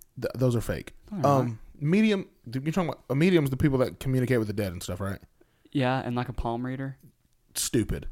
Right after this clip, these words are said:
Speaker 2: What?
Speaker 1: Stupid. <laughs> Stupid. You heard me. If you're into all that nonsense, you're an idiot.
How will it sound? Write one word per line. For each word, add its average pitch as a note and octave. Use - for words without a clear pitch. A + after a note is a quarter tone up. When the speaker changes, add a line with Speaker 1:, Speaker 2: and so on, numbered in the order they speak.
Speaker 2:
What? A2+
Speaker 1:
Stupid. -
<laughs> -
Stupid. -
You C3+
heard D3
me. G2
If A2
you're G3+
into F#3+
all D#3
that D3+
nonsense, D3+
you're B2+
an A#2+
idiot. F#2